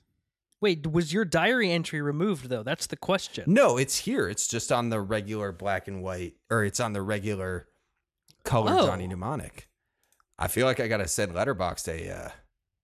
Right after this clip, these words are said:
Speaker 1: Well, when I
Speaker 2: an,
Speaker 1: looked
Speaker 2: an
Speaker 1: at it
Speaker 2: email.
Speaker 1: last week, like, eighty people had watched it. <laughs>
Speaker 2: Yeah, that's where I was going, 'cause, like,
Speaker 1: Yeah.
Speaker 2: when I watched it, eighty people had watched the black and white version.
Speaker 1: Yeah.
Speaker 2: Um, and I think it was up to, like, ninety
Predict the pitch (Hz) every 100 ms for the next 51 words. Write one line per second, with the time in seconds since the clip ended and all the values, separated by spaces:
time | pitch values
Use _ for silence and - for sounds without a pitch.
0 | _ _ _ 214 240 - 196 214 220 320
1 | 240 262 196 196 190 - 190 185 185 214
2 | 190 - 165 156 - 160 175 180 175 151
3 | 165 151 151 143 131 131 117 - 113 -
4 | - - 269 - - - - - - -
5 | - - - - - 202 110 143 175 165
6 | 135 117 101 160 151 90 90 139 117 127
7 | 117 160 185 120 123 120 156 147 185 180
8 | 107 104 117 127 120 135 117 98 95 101
9 | 85 - 87 92 82 104 165 113 95 92
10 | 87 82 - _ - 180 110 104 90 85
11 | 87 - _ 107 104 98 113 117 98 107
12 | 104 98 90 87 - _ _ _ _ _
13 | 98 104 101 131 92 92 -